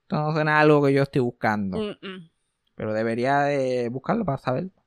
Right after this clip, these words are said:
Speaker 1: para hacerle un Norm Macdonald Completes. Lo más que me gusta de él es su stand-up y el podcast que él hizo por, como por dos o tres semanas, eso es épico.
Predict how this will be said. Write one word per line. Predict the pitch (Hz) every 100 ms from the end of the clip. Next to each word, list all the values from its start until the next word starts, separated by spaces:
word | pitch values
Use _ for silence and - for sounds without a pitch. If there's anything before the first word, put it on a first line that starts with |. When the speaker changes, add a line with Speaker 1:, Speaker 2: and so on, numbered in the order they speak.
| _ - - -
Speaker 1:
para | -
hacerle | 147 185
un | 180
Norm | 180 180
Macdonald | 175 175 180 170 -
Completes. | 160 156 156 156 151 113 - - -
Lo | 143
más | 160 185
que |
me | 233
gusta | 226 233 196
de | 214
él | 208
es | 190
su | 196
stand-up | - 170 190 175 160
y | 147 147
el | 139
podcast | - 165 - 175 165 -
que | -
él | 151 165
hizo | 135 180 170 135
por, | 131 139
como | 123 120
por | 120 123
dos | 127 147
o |
tres | 147 160
semanas, | 151 147 156 151
eso | 113
es | 120
épico. | - - -